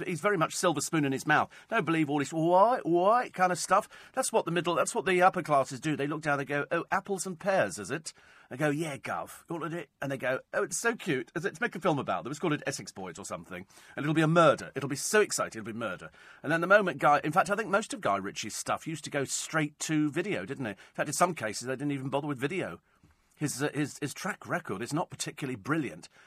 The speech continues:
but he's Guy Ritchie. And they go, "Well, he was married to Madonna." And, uh, and he hasn't, they haven't done anything in ages.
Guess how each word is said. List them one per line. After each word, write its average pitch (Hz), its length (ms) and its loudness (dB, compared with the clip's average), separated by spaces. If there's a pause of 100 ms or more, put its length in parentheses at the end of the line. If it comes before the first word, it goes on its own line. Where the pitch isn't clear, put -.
(220)
but 151 80 2
he's 160 140 2
Guy 160 220 6
Ritchie. 135 580 0 (100)
And 127 140 -4
they 127 80 -6
go, 131 220 0
"Well, 135 100 -2
he 139 60 -4
was 135 120 -4
married 139 300 2
to - 80 -4
Madonna." 131 560 0 (560)
And, 127 480 2
uh, 131 460 0
and 127 260 -6
he 151 80 -6
hasn't, 156 460 -6 (120)
they 151 100 -12
haven't 185 280 -6
done 131 120 -4
anything 135 360 -6
in 107 80 -6
ages. 113 640 -12